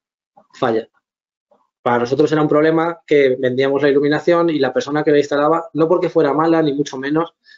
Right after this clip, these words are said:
no porque fuera un electricista de mentira, no, es simplemente por el desconocimiento y por la pérdida de esa información. Yo te paso un proyecto de iluminación, te paso la, las fichas técnicas, te paso los planos,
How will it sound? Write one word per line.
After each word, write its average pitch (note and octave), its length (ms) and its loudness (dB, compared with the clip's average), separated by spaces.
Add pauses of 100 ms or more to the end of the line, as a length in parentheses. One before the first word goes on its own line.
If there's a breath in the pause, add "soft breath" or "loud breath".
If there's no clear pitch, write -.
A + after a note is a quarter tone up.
(180 soft breath)
no C3+ 160 -2
porque C#3+ 840 2
fuera D3 160 2
un D3 80 -2
electricista C3+ 1040 0 (340)
de C#3+ 80 -4
mentira, D3 540 2
no, D#3 160 -2
es D3+ 80 -2
simplemente D#3+ 460 0
por C3+ 400 2
el A#2+ 200 2
desconocimiento A#2+ 880 -4
y - 60 -6
por - 220 0
la A2+ 160 -4
pérdida C3+ 520 2 (140)
de B2 200 2
esa B2 140 -4
información. A#2 600 -4 (640 soft breath)
Yo E3 180 2
te F3 120 2
paso F3 240 -4
un D#3+ 80 -2
proyecto D#3 360 2
de D3+ 100 2
iluminación, E3 680 0 (360)
te C#3 120 -8
paso D3+ 240 0
la, C#3+ 80 4
las C#3+ 360 0
fichas D#3+ 280 -6
técnicas, E3 420 2
te - 80 -8
paso D3+ 260 -2
los C#3+ 160 2
planos, E3 460 -2